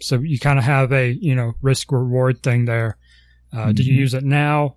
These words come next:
Speaker 1: or save up until you have more? Because you can hold up to five,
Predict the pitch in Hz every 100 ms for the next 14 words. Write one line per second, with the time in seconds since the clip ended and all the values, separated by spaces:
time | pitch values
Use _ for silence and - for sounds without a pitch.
0 | _ 135 123 113 - 147 135 135 135 123
1 | 135 120 123 123 127 135 135 135 - _
2 | _ _ _ _ 139 151 135 147 131 175
3 | 180 - 139 - 160 147 131 120 117 117